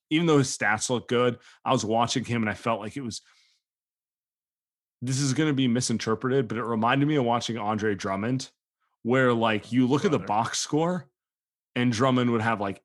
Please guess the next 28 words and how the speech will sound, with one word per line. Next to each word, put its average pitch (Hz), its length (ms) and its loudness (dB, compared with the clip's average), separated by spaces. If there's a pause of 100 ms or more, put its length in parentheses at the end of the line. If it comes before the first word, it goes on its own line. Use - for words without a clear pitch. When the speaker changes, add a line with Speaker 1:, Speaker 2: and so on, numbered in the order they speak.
Speaker 1:
eighteen 120 380 -2
and 104 140 -4
fifteen. 135 680 0 (260)
But 143 100 4
if 135 120 0
you 143 100 6
watch 151 400 0
the 131 80 -2
game, 123 420 0
you're 123 140 0
like, 110 340 -2 (600)
"He's 403 120 -6
fine," 98 580 -4 (280)
but 151 60 0
he's 151 180 4
not, 147 180 4
like, 113 260 0
uh, 98 480 0
you 147 140 2
know, 92 180 -4
not 117 220 -2
a 92 60 -6
huge 123 400 -2
winning 98 400 -4
player, 85 480 -6
right? 104 280 -4
Speaker 2:
I, - 80 -8 (240)
I 233 320 -4